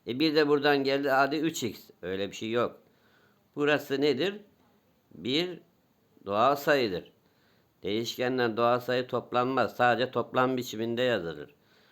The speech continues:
Dolayısıyla bir x, iki x artı bir diyeceğiz yani. Ekleme yapacağız.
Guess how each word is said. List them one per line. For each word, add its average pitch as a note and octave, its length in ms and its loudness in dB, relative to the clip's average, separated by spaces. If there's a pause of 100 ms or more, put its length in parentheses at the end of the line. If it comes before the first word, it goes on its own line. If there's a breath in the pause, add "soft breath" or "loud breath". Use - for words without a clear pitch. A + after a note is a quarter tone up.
(280 soft breath)
Dolayısıyla A#2 760 -2
bir B2 140 -2
x, A2+ 200 -4 (340)
iki B2+ 440 -4
x E3+ 180 -10 (480 soft breath)
artı G#2 480 0
bir A#2 220 0
diyeceğiz F2+ 420 -2
yani. C#2 220 -16 (100)
Ekleme G2 440 -4
yapacağız. D2+ 520 -4